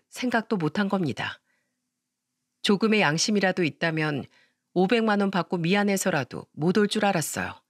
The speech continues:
그런데 이미 철면피 같은 얼굴로 인생을 살아온 엄마는 그 후로도 제 회사를 방앗간 들리듯이 찾아오기 시작했습니다.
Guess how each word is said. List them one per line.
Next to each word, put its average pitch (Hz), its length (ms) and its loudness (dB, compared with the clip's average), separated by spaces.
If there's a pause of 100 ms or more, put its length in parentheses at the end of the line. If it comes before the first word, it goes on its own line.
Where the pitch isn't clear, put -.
(960)
그런데 175 580 2 (360)
이미 180 240 2
철면피 269 500 0
같은 196 320 0
얼굴로 143 600 0 (180)
인생을 196 440 0
살아온 226 380 2
엄마는 139 460 -2 (640)
그 190 120 -2
후로도 175 540 0 (420)
제 185 180 2
회사를 226 420 2
방앗간 196 480 0
들리듯이 175 680 -2
찾아오기 226 500 0
시작했습니다. 202 920 -4